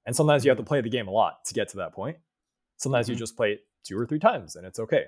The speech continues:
Speaker 1: So
Speaker 2: Mm-hmm.
Speaker 1: yeah, it does depend on the side, type of game. In terms of, like, campaign games, we, we do get a little carried away in our enthusiasm 'cause we're like, "Oh, you know, we're just gonna play it three or four times. That's, like, the gist of the game."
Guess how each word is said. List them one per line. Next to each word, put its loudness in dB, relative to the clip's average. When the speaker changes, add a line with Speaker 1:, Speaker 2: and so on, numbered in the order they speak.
Speaker 1:
So -6
Speaker 2:
Mm-hmm. 0
Speaker 1:
yeah, 10
it 4
does 2
depend -4
on -6
the -8
side, -4
type -4
of -14
game. -10
In -4
terms 0
of, 2
like, 4
campaign -10
games, -6
we, -8
we 4
do 2
get 8
a 6
little 2
carried -2
away 0
in -12
our -10
enthusiasm -4
'cause -12
we're -10
like, -6
"Oh, 4
you -4
know, -6
we're -10
just -10
gonna -12
play -6
it -12
three -6
or -8
four -14
times. -8
That's, -4
like, -10
the -12
gist -4
of -12
the -10
game." -6